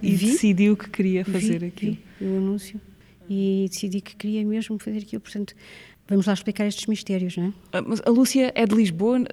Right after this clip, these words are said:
Speaker 1: nasceu
Speaker 2: Não,
Speaker 1: em
Speaker 2: não,
Speaker 1: Castelo Branco?
Speaker 2: eu nasci em Castelo Branco.
Speaker 1: Ok, mas essa, isso passa-se em Castelo Branco?
Speaker 2: Isto passa-se, isto passa-se em Castelo Branco. No, no entretanto, eu tenho um irmão,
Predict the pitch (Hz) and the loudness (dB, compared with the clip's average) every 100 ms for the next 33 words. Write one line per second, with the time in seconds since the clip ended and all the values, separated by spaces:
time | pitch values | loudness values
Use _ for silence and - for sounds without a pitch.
0 | 220 - 233 240 226 220 190 233 240 240 | -6 0 2 8 10 10 8 4 4 4
1 | 214 202 202 220 214 220 240 190 175 160 | 6 6 4 2 0 -2 0 2 2 2
2 | 196 196 196 - 123 82 135 208 - 208 | 2 4 2 0 -6 -2 0 2 4 2
3 | 214 220 214 214 202 202 202 196 185 - | 0 -2 -2 -2 0 -2 -4 -2 -2 -2
4 | - 208 190 196 - - - 180 196 - | 4 6 6 2 -4 -2 0 2 2 -2
5 | - 185 175 - 175 185 - 175 170 185 | 0 0 0 -2 -2 -2 -2 0 2 2
6 | 214 - 254 254 214 208 202 202 202 202 | 2 2 0 0 2 4 6 6 4 2
7 | - 208 185 180 175 175 175 175 165 165 | 0 0 0 0 2 4 4 4 4 2
8 | 165 | 0